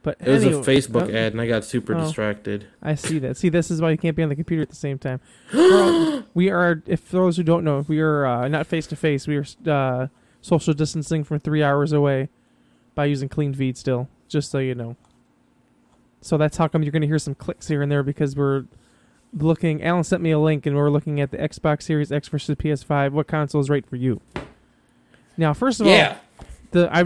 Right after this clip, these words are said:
Speaker 1: I know it's been talked about many, many, many, many, many times, but the PlayStation controller looks like an Xbox controller to me.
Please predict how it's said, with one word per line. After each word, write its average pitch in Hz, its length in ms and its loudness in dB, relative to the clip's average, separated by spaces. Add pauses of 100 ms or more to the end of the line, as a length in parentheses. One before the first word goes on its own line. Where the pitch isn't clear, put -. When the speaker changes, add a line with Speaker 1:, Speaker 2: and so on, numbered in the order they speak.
Speaker 1:
I 180 120 2
know 208 120 4
it's 196 100 0
been 175 160 2
talked 170 220 0
about 151 140 2
many, 165 160 2
many, 165 180 2
many, 160 160 2
many, 151 160 2
many 165 220 0
times, 135 320 -4
but 131 160 -6 (460)
the - 80 -4
PlayStation 185 480 0
controller 151 340 0
looks 156 180 -2
like 147 120 0
an 143 100 -4
Xbox 127 420 -8
controller 127 320 -6
to 123 100 -10
me. 120 220 -12